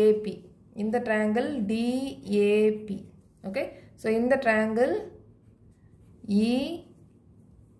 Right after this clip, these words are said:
டி ஏ பி, இந்த triangle இ பி பி. okay,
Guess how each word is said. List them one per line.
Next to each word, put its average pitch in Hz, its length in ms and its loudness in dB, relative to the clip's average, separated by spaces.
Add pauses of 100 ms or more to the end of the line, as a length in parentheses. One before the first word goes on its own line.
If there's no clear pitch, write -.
(1500)
டி 226 160 2 (600)
ஏ 208 100 4 (300)
பி, 190 140 -2 (280)
இந்த 233 200 0
triangle 220 400 2 (260)
இ - 20 0 (260)
பி 196 100 4 (180)
பி. - 80 -16 (2250)
okay, 269 120 0